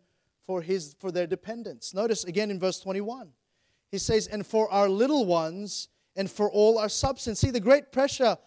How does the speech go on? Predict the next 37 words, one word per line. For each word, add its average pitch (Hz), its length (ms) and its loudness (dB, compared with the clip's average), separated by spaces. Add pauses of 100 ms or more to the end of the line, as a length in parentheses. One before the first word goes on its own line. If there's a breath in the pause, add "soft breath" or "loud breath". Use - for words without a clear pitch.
(200 soft breath)
of 202 160 2
being 247 280 2
a 196 60 -6
dad 214 440 6
is 185 160 -4
you 208 100 -4
have 208 200 -2
the 190 100 0
little 220 340 2
ones 175 380 0
who 190 320 -6 (340)
depend 170 540 -12
on 147 260 -14
you. 120 300 -16 (2250)
Y-, 170 100 -20
you 185 140 -6
know, 226 180 0
that's 220 220 -2
why 220 160 2
they're 190 140 -2
called 190 360 -4
dependents. 160 720 -12
You 175 220 -14
filled 202 280 -8
in 185 100 -6
a 160 60 -8
tax 175 320 -14
form 175 280 -12
recently. 175 420 -14 (920)
It'll 170 160 -6
ask, 170 220 -2
"How 180 140 -8
many 185 160 -10
dependents 151 640 -14
do 135 100 -20
you 120 120 -18
have?" 101 200 -20